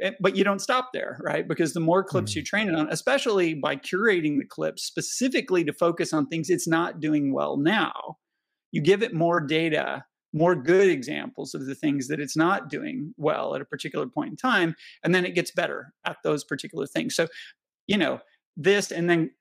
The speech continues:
Speaker 1: Elon's further comment, like, it takes a lot of training data to do this kind of stuff, you know, because you're trying to pull examples of good behavior from the real world in all, in a super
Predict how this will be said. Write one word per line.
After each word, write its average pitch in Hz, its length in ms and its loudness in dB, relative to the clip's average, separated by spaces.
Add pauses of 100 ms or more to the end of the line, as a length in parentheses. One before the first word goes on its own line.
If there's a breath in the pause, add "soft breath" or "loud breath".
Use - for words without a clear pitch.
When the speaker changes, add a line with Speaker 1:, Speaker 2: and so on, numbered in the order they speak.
(120)
Speaker 1:
Elon's 170 540 2 (320)
further 233 240 2
comment, 139 500 -6
like, 156 300 0
it 170 160 -2
takes 277 240 2
a 240 60 0
lot 214 220 2
of 190 60 -2
training 185 380 -4
data - 420 -8 (300)
to 165 100 0
do 151 200 2
this 147 180 -4
kind 156 300 -4
of - 100 -6
stuff, - 340 -6 (920)
you 151 100 4
know, 139 140 2
because 143 260 -4
you're 151 80 0
trying 151 200 0
to 160 40 -2
pull 160 200 -2
examples 135 600 -2 (320 loud breath)
of 147 160 0
good 190 200 6
behavior 143 480 0
from 143 440 -2
the 147 80 -2
real 151 320 2
world 156 420 4 (260 loud breath)
in 170 220 4
all, 226 520 2
in 160 180 0
a 156 100 0
super 180 720 -2